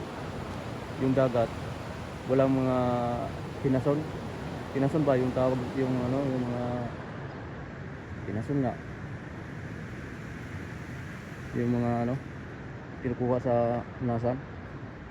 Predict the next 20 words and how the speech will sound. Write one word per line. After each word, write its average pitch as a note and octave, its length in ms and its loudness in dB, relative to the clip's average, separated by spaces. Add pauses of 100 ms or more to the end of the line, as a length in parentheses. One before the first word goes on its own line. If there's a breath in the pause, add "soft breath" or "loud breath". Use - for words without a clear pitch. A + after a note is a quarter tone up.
(120)
Sa B2 160 2
amin, D3+ 160 8
pag C#3 240 6
ganito, C#3+ 400 4 (1200)
dami C3 320 6
kang C#3 100 2
makukuha C3+ 300 2
mga C3+ 320 2
ano C3+ 80 0
dyan. E3 200 4 (2000)
Kinason. C#3 360 4 (2000)
Silipin D3+ 320 6
mo E3 40 10
lang E3 220 10
yan E3+ 80 8
dyan, F#3 160 8
may D#3 180 8
ano D#3 140 6
dyan, F3 240 6
may D3 480 2